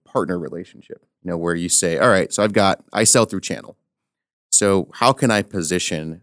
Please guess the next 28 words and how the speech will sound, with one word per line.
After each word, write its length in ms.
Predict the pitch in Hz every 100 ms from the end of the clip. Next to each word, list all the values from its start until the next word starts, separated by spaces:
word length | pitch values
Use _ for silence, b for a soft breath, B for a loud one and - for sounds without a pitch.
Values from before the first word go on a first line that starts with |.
| -
my 260 | 87 78
channel 560 | 80 - 165 151 - - _ _ _ _ _ -
to 580 | - 92 90 87 85 - _ _ _
better 320 | 110 107 107 98
serve 480 | - 104 92 90 87
our 200 | 92 92
customers?" 640 | - 90 - - - - - _ _ _ _ -
Um, 400 | 98 92 92 90 _ _ _ _ _ _ _ _ 71 - _
so 160 | -
Google, 300 | 87 113 104
for 140 | 90 87
example, 420 | 82 82 78 80
just 160 | 82 -
to 60 |
kind 160 | - 85
of 100 | 85 _ _ _ _ _
pull 120 | - 82
it 60 |
back 260 | 73 87 -
into, 460 | 82 87 82 85 80
um, 340 | 85 80 80 - _ _ _ _
the 60 | -
tech 300 | - 120 -
<laughs> 20 |
world, 240 | 92 87 82
I 60 |
guess, 260 | 85 - - 214 208 B
um, 340 | 101 104 87